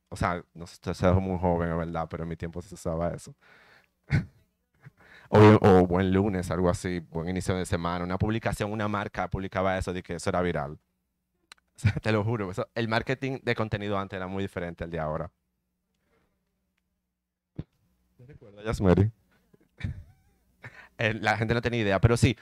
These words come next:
o sea, lo que quiero decir con esto es que no estamos en ese entonces donde tú conmemoras algo, tú tienes que buscarle la vuelta, crear algo creativo. Entonces, este tipo de caption, literalmente, eh, no van a generar nada,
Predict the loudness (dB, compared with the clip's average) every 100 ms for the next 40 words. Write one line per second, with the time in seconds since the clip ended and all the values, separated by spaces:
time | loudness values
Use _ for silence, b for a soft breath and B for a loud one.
0 | B B -2 2 2 2 0 -2 0 0
1 | 0 0 0 -2 0 0 0 0 -2 -2
2 | -2 -4 -6 -8 -10 -8 -6 -4 -4 -4
3 | -2 -2 -2 -6 -8 -10 -8 -6 -4 0
4 | 0 0 -4 -6 -10 -8 -8 -2 0 2
5 | 2 2 0 -2 -6 -8 -10 B B B
6 | B B _ -2 2 2 4 2 2 0
7 | 0 2 2 4 4 4 2 -6 -6 -6
8 | -4 -2 0 0 0 -4 -6 -12 -12 -10
9 | -8 -6 -6 -8 -10 -6 -2 0 0 -4
10 | -8 -8 -8 -10 -10 -10 -8 -10